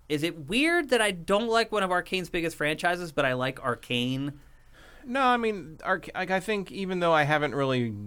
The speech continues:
Speaker 2: ge-, like, gelled with any of the stuff they've really made, I think like, I appreciate what they wanna do and what they're after and, like, their heart's in the right place, you know? Like, it's not like, uh, uh,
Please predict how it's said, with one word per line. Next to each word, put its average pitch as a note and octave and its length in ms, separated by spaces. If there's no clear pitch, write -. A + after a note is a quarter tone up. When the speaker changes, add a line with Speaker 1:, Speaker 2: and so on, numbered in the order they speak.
Speaker 2:
ge-, A2+ 400
like, G#2 280
gelled A#2 460
with A2 140
any A2+ 240
of A2 80
the G#2 60
stuff - 380
they've G#2+ 260
really G2+ 240
made, G2+ 560
I G#2 160
think A2 380
like, - 180
I G#2+ 80
appreciate A2+ 440
what A2+ 160
they G#2+ 120
wanna G#2 340
do G#2 240
and G2+ 100
what G2 140
they're F#2+ 160
after G#2 440
and, G2+ 100
like, F#2+ 180
their G2 160
heart's A#2+ 300
in D3+ 60
the D3+ 80
right E3+ 220
place, F3+ 340
you - 100
know? F3+ 100
Like, D3+ 160
it's - 200
not E3+ 140
like, C3 160
uh, - 140
uh, A2+ 100